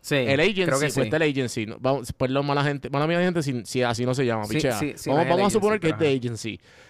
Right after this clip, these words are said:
Speaker 2: The Agency es el tipo. Es este tipo el que so-, el que mataron y sobrevivió.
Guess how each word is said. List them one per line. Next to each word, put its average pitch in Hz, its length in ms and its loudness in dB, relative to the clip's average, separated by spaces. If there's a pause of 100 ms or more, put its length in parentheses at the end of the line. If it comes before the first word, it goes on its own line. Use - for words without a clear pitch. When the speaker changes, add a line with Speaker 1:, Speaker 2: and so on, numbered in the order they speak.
(120)
Speaker 2:
The 160 340 2
Agency 156 720 -2
es 147 160 2
el 190 180 0
tipo. 147 420 0 (760)
Es 127 200 2
este 165 240 0
tipo 185 200 0
el 185 60 0
que 156 100 0
so-, 156 100 0
el 127 100 -2
que 139 120 0
mataron 131 480 0
y 131 200 -2
sobrevivió. 123 600 2